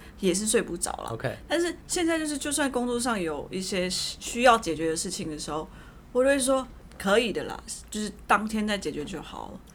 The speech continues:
Speaker 2: 是。
Speaker 1: 然后我就觉得
Speaker 2: 总会解决的。
Speaker 1: 对，就是希望自己的身体不要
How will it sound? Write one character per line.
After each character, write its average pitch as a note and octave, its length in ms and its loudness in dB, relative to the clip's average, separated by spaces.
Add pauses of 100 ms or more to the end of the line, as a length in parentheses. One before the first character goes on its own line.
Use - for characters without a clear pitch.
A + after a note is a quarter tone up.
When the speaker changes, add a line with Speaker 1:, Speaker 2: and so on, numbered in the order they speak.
Speaker 2:
是。 C3 220 0
Speaker 1:
然 F3 160 -2
后 G3 100 4
我 F3+ 80 2
就 F#3 100 0
觉 E3+ 140 -2
得 E3 180 -2 (800)
Speaker 2:
总 B2 160 6
会 D#3+ 180 4
解 A#2 200 0
决 - 160 -6
的。 F#3 80 -4
Speaker 1:
对， F#3 300 4
就 - 120 -6
是 F4 80 2
希 E4+ 220 0
望 E4+ 180 6
自 D#4 160 2
己 F#3 140 -2
的 D#3+ 100 0
身 G3 320 6
体 F#3+ 160 -2
不 D#3+ 140 -4
要 F3 280 4